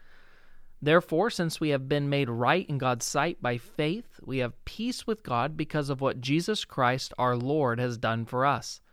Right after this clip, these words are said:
Because of our faith, Christ has brought us into this place of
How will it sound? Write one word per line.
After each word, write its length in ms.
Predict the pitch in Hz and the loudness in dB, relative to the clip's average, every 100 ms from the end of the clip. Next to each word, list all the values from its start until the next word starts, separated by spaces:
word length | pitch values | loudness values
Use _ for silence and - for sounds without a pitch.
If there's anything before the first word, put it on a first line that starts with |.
| - - - _ _ | -20 -20 -20 _ _
Because 320 | 151 - 202 | 2 4 4
of 120 | 214 | 6
our 140 | 208 196 | 4 4
faith, 360 | - 156 - | 4 2 0
Christ 380 | - 190 202 - | 2 2 2 -2
has 180 | 165 123 | -2 -2
brought 400 | 113 139 156 202 | 0 4 4 4
us 180 | 214 - | -2 -2
into 240 | 196 220 | 0 2
this 220 | 202 185 | 0 -2
place 420 | - - 190 196 151 | -4 -2 0 0 0
of 160 | 131 | -2